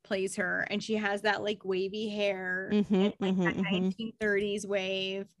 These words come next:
Speaker 1: and she's, like, very va va voom, and I would describe Heather's confessional look as va va voom.
Speaker 2: Yeah, she looks amazing. Um, they're going to Hawaii?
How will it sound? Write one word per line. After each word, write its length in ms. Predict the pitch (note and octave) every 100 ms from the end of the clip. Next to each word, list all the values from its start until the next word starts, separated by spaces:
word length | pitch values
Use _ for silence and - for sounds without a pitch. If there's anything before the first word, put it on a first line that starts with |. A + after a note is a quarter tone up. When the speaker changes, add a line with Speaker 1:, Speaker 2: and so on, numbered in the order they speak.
| - - - _ A3
Speaker 1:
and 680 | G#3 G#3 G#3 G3+ G3+ G3+ - -
she's, 340 | - A3+ G3+
like, 180 | G#3 G3
very 320 | F#3+ G#3+ G#3+
va 280 | G#3+ G#3+ G#3
va 220 | G#3+ A3
voom, 520 | G#3+ G3+ F#3+ F#3 F#3 F#3
and 140 | F#3+
I 100 | G3
would 140 | G3 F#3
describe 500 | G3+ - G#3+ G3 G3+
Heather's 340 | G#3+ A3+ B3
confessional 640 | - B3+ A3+ G3 - G3 G3
look 220 | F#3 F#3+
as 140 | F#3
va 200 | F3+ F3+
va 180 | F3 F3 -
voom. 180 | G#1 - - _ _ _ -
Speaker 2:
Yeah, 180 | F3 D#3+
she 180 | - F3
looks 220 | E3+ -
amazing. 640 | D#3+ D3 D3 D3+ D#3 E3 _ - - - - _ -
Um, 680 | F#3+ G#3 G#3 G3+ G3+ G3+ F#3 -
they're 140 | G#3+ G3+
going 240 | G#3 G#3+
to 140 | G3+
Hawaii? 600 | G3 F3+ D#3+ D#3 A3 C4